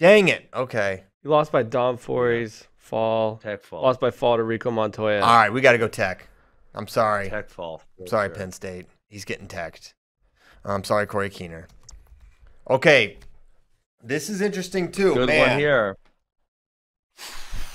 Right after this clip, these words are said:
Speaker 1: Ah, well, this, so twenty-one I, uh, version of Jaden Ironman versus twenty eighteen version of Nick Lee.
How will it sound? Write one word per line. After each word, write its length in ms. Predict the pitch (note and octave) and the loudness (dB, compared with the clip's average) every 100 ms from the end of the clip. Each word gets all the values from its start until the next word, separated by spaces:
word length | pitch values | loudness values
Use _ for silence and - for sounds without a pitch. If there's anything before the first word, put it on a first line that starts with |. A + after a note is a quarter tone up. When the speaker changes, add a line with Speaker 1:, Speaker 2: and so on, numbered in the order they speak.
| - - - - - - - - | -12 -4 0 2 2 -2 -12 2
Speaker 1:
Ah, 600 | C3 C#3+ C#3 B2+ A2+ - | 4 6 6 4 2 -4
well, 220 | C#3 C#3 B2 | 0 2 4
this, 220 | F#3+ G3+ | 4 2
so 640 | - - - - D3+ C#3+ C3 | -6 -14 -18 -2 4 4 2
twenty-one 600 | - G3 A#3 A3+ G#3+ F#3+ | -2 0 2 4 4 2
I, 460 | D3 D3+ D#3 D3+ - - | 2 4 4 2 -2 -2
uh, 240 | C#3 C3 | 4 4
version 360 | A#2 D3 C3+ C3+ | 4 2 2 -2
of 80 | G#2+ | 0
Jaden 240 | C#3 C#3 | 0 2
Ironman 420 | B2+ B2+ B2+ A#2+ | 4 4 2 -2
versus 300 | A2+ A2 G#2+ | -2 -6 -8
twenty 340 | - C#3 C#3 A2+ | -10 -6 -4 -4
eighteen 300 | A#2+ - A#2+ | -6 -6 -6
version 260 | A#2 A2 A2 | -6 -6 -10
of 60 | |
Nick 260 | A2 G#2+ - | -8 -10 -10
Lee. 360 | G#2+ F2+ D2 | -10 -10 -12